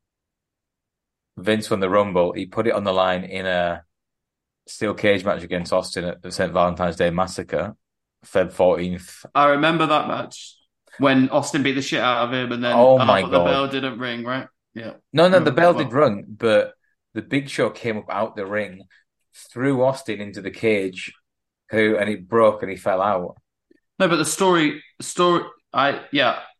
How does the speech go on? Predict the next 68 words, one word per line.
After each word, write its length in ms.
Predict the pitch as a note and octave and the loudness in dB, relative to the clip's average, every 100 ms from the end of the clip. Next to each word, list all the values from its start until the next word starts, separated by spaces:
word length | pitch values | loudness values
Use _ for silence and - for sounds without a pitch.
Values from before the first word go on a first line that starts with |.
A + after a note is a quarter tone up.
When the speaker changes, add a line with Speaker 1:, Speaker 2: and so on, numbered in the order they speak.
| - | -8
Speaker 2:
but 360 | C#3+ - - | -6 -6 -8
the 80 | - | -8
story 400 | C3 - E3 D3 | -6 0 2 4
of 60 | C3+ | 2
it 100 | A#2+ | 2
was 220 | C#3 C3 | 0 -2
that 80 | - | -2
Austin 340 | C3+ C3+ C3 | -4 -2 -4
beat 160 | B2 B2+ | -2 -4
the 80 | A#2+ | -4
shit 180 | - | -2
out 180 | B2 G#2 | 0 0
of 60 | E2+ | 0
him 160 | G#2+ | -8
for, 140 | G#2+ A2+ | -6 -4
like, 200 | G#2+ - | -2 -4
ten 200 | - B2+ | -4 -4
minutes. 720 | A#2 G2+ G2 - - - - _ _ | -4 -4 -6 -10 -16 -18 -18 _ _
Speaker 1:
Yeah, 160 | D#3+ D3+ | 0 4
yeah, 200 | C#3+ B2 | 6 6
yeah. 180 | B2+ A#2+ | 6 4
Speaker 2:
Um, 240 | A#2 - - - | 2 -4 -14 -6
and 300 | C#3 C#3 C3+ | -2 0 2
then 220 | B2+ A#2+ | 2 0
it 100 | G#2+ | -4
was, 400 | A#2+ A#2 A#2+ - - | -6 -8 -14 -18 -6
it 120 | A#2+ | -4
was, 360 | A2 A2+ - - | -4 -6 -10 0
oh, 200 | C3 B2 | 2 2
the 80 | |
bell 200 | A#2+ B2+ | 2 0
didn't 180 | B2 A2 | 0 -2
even 120 | A#2+ | -4
ring, 160 | A#2 A#2+ | -4 -4
the 60 | A2 | -2
match 220 | A#2+ - | -2 -4
hasn't 220 | A#2 A#2 | -8 -8
even 200 | G#2 A2 | -8 -10
started 380 | - A#2 E2+ F2 | -4 -2 -2 -4
yet, 200 | F2+ - | -6 -6
and 180 | - A2+ | -6 -2
Speaker 1:
He 40 | |
Speaker 2:
then 420 | A#2 A2+ G#2+ - - _ _ _ - | 0 0 -2 -8 -14 _ _ _ -8
the 100 | B2 | -6
shit 200 | - F#2 | -2 -2
happened. 440 | A#2 - - - _ _ _ - | -4 -6 -10 -14 _ _ _ -16
Speaker 1:
Yeah, 200 | G2+ E2+ | -10 -8
he 100 | A2+ | -8
threw 240 | - D3+ | 0 0
him 100 | D3 | 2
off 140 | D3+ | -2
the 100 | D#3+ | 0
Speaker 2:
Yeah. 100 | A#2 | 2
Speaker 1:
edge, 180 | A#2 G2+ - | 2 0 -8
and 80 | |
he 120 | A2 G#2+ | -6 -2
landed, 480 | A2 A2 A#2 G#2 | 0 0 -2 -6
like, 180 | F2+ F2 - | -8 -10 -10
right 440 | F#2 F#2+ G2 G2+ | -8 -2 -2 -2
on 160 | G2+ G2 | -4 -6
the 140 | G2 | -2
edge 260 | F#2 - - | -2 -2 -8
of 120 | F#2 | -12
the 80 | G2+ | -10
commentary 480 | - G#2+ G#2+ - - | -6 -4 -4 -6 -2
box, 360 | G#2+ - - | 0 -2 -8
and, 140 | F#2+ F#2 | -12 -6
like, 200 | F#2+ | -8